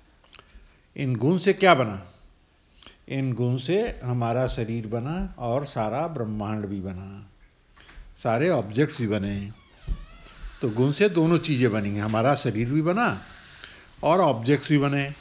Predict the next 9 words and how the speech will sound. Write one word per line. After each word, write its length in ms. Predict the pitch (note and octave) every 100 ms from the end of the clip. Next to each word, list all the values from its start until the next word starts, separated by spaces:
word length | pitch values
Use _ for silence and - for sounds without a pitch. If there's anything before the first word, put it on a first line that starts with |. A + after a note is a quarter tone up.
| - - -
वस्तुएं 460 | C3 A#2 - D3+ D3+
सारी 260 | D3 C#3 C#3+
बनी। 300 | C3+ C3+ C3+ - - - - - - - - _ _ - - - - - - - - - - - - - - - - - - - - - - - - -
तो 60 |
शरीर 380 | C#3 E3 D#3 F#3+
का 140 | D#3+ F#3+
क्या 200 | G3 F#3
काम 280 | F#3+ F3+
है? 300 | F#3 F#3 F3+